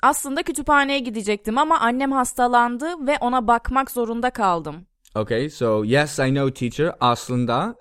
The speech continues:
Speaker 2: actually."
Speaker 1: Actually.
Speaker 2: Um, and then here we see
Speaker 1: "Kütüphaneye gidecektim."
Speaker 2: Gidecektim.
Speaker 1: Git, ecek, tim.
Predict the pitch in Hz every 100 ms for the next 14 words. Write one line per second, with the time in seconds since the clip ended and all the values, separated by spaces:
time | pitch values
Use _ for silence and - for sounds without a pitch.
0 | - 117 110 - 139 170 233 - 226 247
1 | 320 339 _ _ 117 113 113 127 143 147
2 | 214 196 - 151 160 226 226 - - 269
3 | 285 - 277 262 262 262 277 262 226 226
4 | 214 220 - 190 160 170 - - 117 131
5 | 135 135 127 123 - - 98 - - _
6 | _ - 190 220 269 - - _ _ _
7 | 233 220 226 247 - - _ _ _ -
8 | 330 190